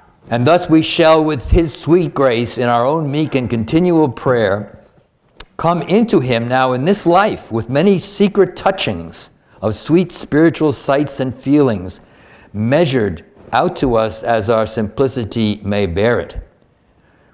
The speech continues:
When by his special grace God shows himself here, he strengthens the creature from above,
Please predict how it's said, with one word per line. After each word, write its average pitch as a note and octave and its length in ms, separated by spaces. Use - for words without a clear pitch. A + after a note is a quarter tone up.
When C#3 220
by C3 200
his B2+ 120
special C#3 420
grace B2+ 380
God A#2 300
shows D3 340
himself A2+ 760
here, A#2+ 460
he B2 160
strengthens D#3 640
the G#2+ 80
creature A#2 400
from A2 240
above, A2+ 500